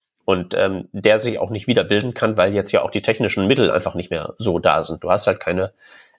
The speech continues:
R-S-S-Feeds mehr, die Microdata ist nicht da und sowas. Und da muss man halt eben sagen, das war jetzt eine nette historische Episode, aber das war's jetzt,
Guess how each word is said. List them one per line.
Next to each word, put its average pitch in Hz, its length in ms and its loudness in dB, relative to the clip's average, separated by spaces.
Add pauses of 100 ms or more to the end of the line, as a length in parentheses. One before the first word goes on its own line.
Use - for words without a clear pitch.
R-S-S-Feeds - 580 2
mehr, 98 120 4
die - 100 -2
Microdata 80 580 -2
ist - 160 -8
nicht - 180 -8
da 87 140 2
und 87 160 0
sowas. 82 340 -2
Und - 140 -12
da 82 60 -6
muss 95 160 -4
man 101 100 0
halt 95 140 0
eben 101 180 0
sagen, 107 300 2
das 90 160 0
war 92 60 4
jetzt 98 100 0
eine 92 120 -6
nette 98 220 0
historische 98 540 0
Episode, 92 500 0
aber 87 160 0
das 92 140 -8
war's 98 240 0
jetzt, - 360 -8